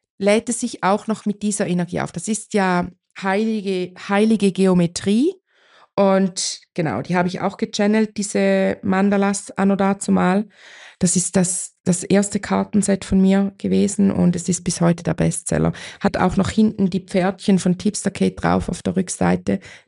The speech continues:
Dieses Logo kennen viele schon gar nicht mehr. Ähm, ist ja das Logo der Tipster Kate A G von meiner Aktiengesellschaft.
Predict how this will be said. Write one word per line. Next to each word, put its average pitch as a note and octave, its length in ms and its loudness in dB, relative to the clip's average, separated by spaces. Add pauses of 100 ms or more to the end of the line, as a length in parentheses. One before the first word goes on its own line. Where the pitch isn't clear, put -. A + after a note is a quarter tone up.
(220)
Dieses F3+ 280 0
Logo F#3 320 2
kennen F#3 360 2
viele F#3 260 0
schon F3+ 200 0
gar F3 160 2
nicht F3+ 240 0
mehr. F3+ 200 4 (540)
Ähm, E3+ 340 0
ist - 160 -10
ja F3+ 120 0
das - 240 -4
Logo F3 260 4
der E3 200 0
Tipster - 320 -2
Kate E3+ 300 -2
A D#3+ 140 0
G E3 240 0 (840)
von - 200 -2
meiner E3 460 -2
Aktiengesellschaft. E3+ 1080 -2